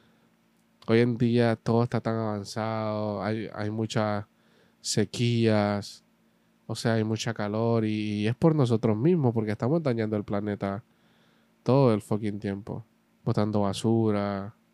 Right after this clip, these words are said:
quemando los bosques. O sea, por eso es, hay tanta sequía hoy en día. Pero bueno,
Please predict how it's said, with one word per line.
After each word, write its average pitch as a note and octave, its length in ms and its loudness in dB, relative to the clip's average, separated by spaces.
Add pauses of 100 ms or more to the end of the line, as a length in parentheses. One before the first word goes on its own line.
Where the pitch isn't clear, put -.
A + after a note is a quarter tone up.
(360)
quemando G#2 340 -2
los G2+ 120 4
bosques. G#2 760 -2 (500)
O - 20 -20
sea, A#2+ 180 2
por A2+ 180 0
eso A2 180 -4
es, B2+ 120 -6
hay B2+ 180 -6
tanta B2+ 480 -2
sequía A2 420 -2
hoy G#2+ 100 0
en G#2 180 -4
día. G2+ 280 -4 (800)
Pero G#2 220 0
bueno, G2+ 320 0